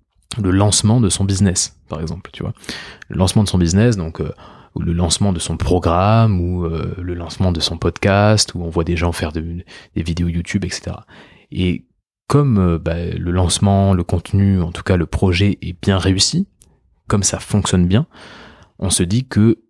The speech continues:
il a probablement réussi du premier coup. Et on oublie qu'il a dû tâtonner, mais mille fois, pour réussir à avoir ce niveau de qualité.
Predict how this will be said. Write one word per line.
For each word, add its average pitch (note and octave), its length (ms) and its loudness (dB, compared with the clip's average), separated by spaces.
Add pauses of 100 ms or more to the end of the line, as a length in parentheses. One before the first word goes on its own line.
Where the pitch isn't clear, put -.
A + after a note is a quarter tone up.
(140)
il F2+ 100 -4
a E2 60 -10
probablement F#2+ 440 0
réussi F2 300 0
du E2 80 -10
premier F2 340 0
coup. - 180 -8
Et D2+ 80 -4
on F#2+ 140 6
oublie A2 380 2 (360)
qu'il F2 180 0
a F2 40 2
dû G2 140 0
tâtonner, F#2 640 0 (420)
mais F2+ 200 -2
mille A2 420 4
fois, G2+ 360 -2 (360)
pour G#2 440 0
réussir F2 580 0 (460)
à - 100 -8
avoir F#2 240 0
ce - 100 -2
niveau E2 380 0
de - 60 -6
qualité. E2+ 360 -4